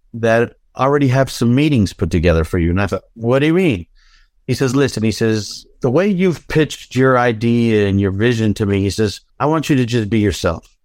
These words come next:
I want you to, in these meetings, I want you to be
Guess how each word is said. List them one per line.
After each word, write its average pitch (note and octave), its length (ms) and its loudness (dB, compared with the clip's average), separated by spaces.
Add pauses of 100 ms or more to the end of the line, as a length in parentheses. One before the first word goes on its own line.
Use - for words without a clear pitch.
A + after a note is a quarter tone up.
(140)
I A2+ 80 -2
want D3 400 0
you C3+ 180 2
to, G#2+ 300 0 (640)
in D3 160 2
these D#3 180 0
meetings, C3+ 400 2
I B2+ 80 2
want C#3+ 340 -2
you B2 80 -2
to B2 80 2
be A2+ 540 0